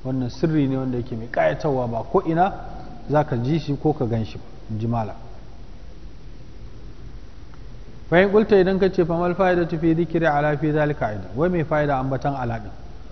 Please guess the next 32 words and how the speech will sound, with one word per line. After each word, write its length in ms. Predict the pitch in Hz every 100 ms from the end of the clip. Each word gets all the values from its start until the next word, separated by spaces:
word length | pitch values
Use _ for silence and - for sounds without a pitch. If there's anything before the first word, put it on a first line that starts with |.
| -
"Wa 80 | -
kayfa 260 | 120 196 185
yakunu 760 | 175 185 180 170 170 170 160 156
musta'liyan 580 | 147 185 170 175 165 151
ala 220 | 143 147
al-haqq?" 260 | 135 151 - - - - - -
Ya 200 | 131 143
za 100 | 160 175
a 120 | -
ce 120 | 170
mumini 560 | 151 160 165 151 151 151 - - - -
shine 420 | - 170 165 147
madaukaki 600 | 147 156 139 - 117 156
akan 320 | 131 151 127
gaskiya, 440 | 123 120 - 135 110
wa 200 | 127 143
ala 140 | 151
al-huda, 300 | 143 131 135 131
kuma 180 | 147 123
akan 240 | 120 131
shari'a, 280 | 117 123 113
shine 260 | - 151 127
sama, 300 | - 131 - - - - - - -
yana 260 | 143 127
saman 320 | - 147 135 117
gaskiya, 380 | 123 - 131 110
ko 80 | 147
a 120 | 131
ce 100 | -
yana 200 | 135 135
saman 340 | 120 147 139 127
shari'a. 380 | - 123 120